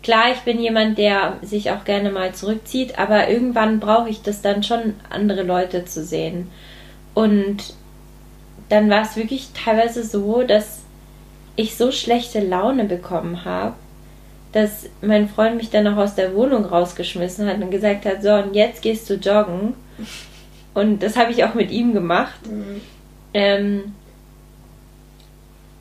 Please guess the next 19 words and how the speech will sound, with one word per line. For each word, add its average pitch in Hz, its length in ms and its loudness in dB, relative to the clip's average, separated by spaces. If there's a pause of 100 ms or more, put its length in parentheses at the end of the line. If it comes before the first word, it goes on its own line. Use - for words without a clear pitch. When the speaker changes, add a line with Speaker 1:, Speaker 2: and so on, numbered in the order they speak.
(200)
Speaker 1:
ja, 214 260 4
dass 220 180 2
man 226 180 0
sich 226 200 -4
so 240 160 0
irgendwie 226 400 0
wie 214 120 -2
so 202 360 0 (580)
eingeengt 214 680 -2
fühlt, 190 420 -6
als 202 200 -2
wär 220 140 4
man 226 220 2
in 214 140 2
so 208 80 -2
einem 202 220 -2
Raum 214 400 2
und 208 220 -2
man 208 280 0